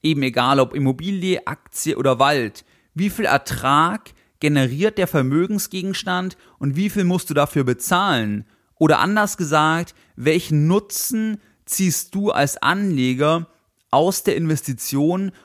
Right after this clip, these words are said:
und wie ist eben das Verhältnis Investition, also Preis, zu Nutzen, das heißt zu Ertrag, sei es jetzt eben Dividende, Kurssteigerung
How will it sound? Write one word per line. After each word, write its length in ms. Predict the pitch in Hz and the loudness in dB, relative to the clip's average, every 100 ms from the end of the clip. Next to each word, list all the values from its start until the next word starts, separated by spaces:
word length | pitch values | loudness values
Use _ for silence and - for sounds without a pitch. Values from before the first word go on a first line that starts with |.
| - | -6
und 200 | 139 143 | -4 -2
wie 100 | 220 | -2
ist 140 | 196 | -2
eben 140 | 160 185 | -2 0
das 160 | 175 | -2
Verhältnis 840 | - 147 160 208 - 143 160 - - _ _ | -2 0 2 2 2 0 0 -6 -14 _ _
Investition, 960 | - 202 202 - 147 - 170 196 240 254 - _ _ | 0 4 4 2 -4 -2 0 0 0 -4 -12 _ _
also 240 | - 135 131 | 0 2 0
Preis, 720 | - 131 143 185 220 - - _ _ | 0 0 2 2 -2 -6 -10 _ _
zu 400 | - 202 202 - _ | -6 -2 -2 -6 _
Nutzen, 840 | 143 160 208 - - 135 127 113 - _ | 0 2 2 0 -4 -2 -2 -4 -10 _
das 160 | 131 | -2
heißt 320 | 156 156 160 - | 2 2 0 -6
zu 240 | - 202 | -4 0
Ertrag, 800 | 147 - 127 143 160 147 113 - _ _ | 0 -2 -2 2 4 4 0 -6 _ _
sei 260 | - - 143 | -8 0 0
es 120 | 160 | 0
jetzt 200 | 160 - | -2 -4
eben 440 | - 143 135 131 120 _ _ | -4 -4 -4 -6 -8 _ _
Dividende, 840 | - 135 170 170 185 175 170 170 160 _ _ _ _ | -6 -2 0 0 -2 0 2 0 -4 _ _ _ _
Kurssteigerung 1200 | - 190 190 - 165 151 151 151 139 147 147 147 | 4 4 2 0 2 2 0 -2 -2 -4 -4 -8